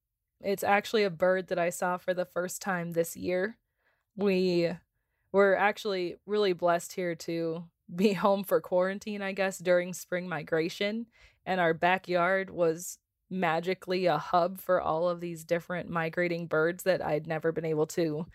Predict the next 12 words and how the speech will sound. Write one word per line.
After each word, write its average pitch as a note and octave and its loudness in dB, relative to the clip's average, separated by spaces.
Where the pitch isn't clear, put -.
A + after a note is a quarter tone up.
see G#3+ 0
before. C4 2
And G3+ -2
so G3+ 4
I F#3+ 2
saw G3 2
a F#3 -4
scarlet F#3 -4
tanager, F3 -8
and E3+ -4
it F#3 0
was F3+ -2